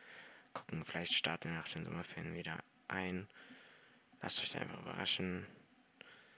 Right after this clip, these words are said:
Ähm, ja, wollte jetzt eigentlich nicht so länger reden. Ich wollte euch jetzt einfach nochmal sagen, damit die paar Leute, die es hören, sich nicht wundern. Ähm, trotzdem,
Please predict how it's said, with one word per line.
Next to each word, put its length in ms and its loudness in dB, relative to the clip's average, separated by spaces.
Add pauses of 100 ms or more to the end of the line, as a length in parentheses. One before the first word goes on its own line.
(420)
Ähm, 560 2 (480)
ja, 400 4 (420)
wollte 140 2
jetzt 160 2
eigentlich 120 0
nicht 140 2
so 60 -2 (580)
länger 320 6
reden. 160 6
Ich 180 2
wollte 160 0
euch 120 4
jetzt 140 -4
einfach 160 -2
nochmal 180 -2
sagen, 300 12
damit 200 -2
die 120 0
paar 340 0
Leute, 280 -2
die 80 -6
es 140 0
hören, 260 0 (240)
sich 200 -8
nicht 200 -4
wundern. 480 4 (1400)
Ähm, 720 2 (1700)
trotzdem, 880 6